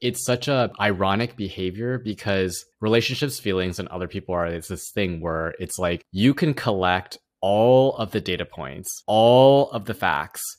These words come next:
all of the info, and you'll still wake up tomorrow and be like, "Why the fuck this person do that?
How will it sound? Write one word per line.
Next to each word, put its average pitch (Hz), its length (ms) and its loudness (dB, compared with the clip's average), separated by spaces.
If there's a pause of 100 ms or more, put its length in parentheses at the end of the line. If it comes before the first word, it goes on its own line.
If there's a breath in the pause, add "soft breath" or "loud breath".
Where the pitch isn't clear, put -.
all 123 460 6
of 110 140 -6
the 104 120 -8
info, 82 540 -6
and 113 220 2
you'll 127 140 2
still 131 540 2
wake 127 240 0
up 120 160 -2
tomorrow 98 380 0
and 95 160 -6
be 98 120 -4
like, 98 160 -4
"Why 104 300 -2
the 123 100 -2
fuck 101 320 -4
this 92 160 -6
person 85 400 -8
do 87 160 -8
that? 71 340 -8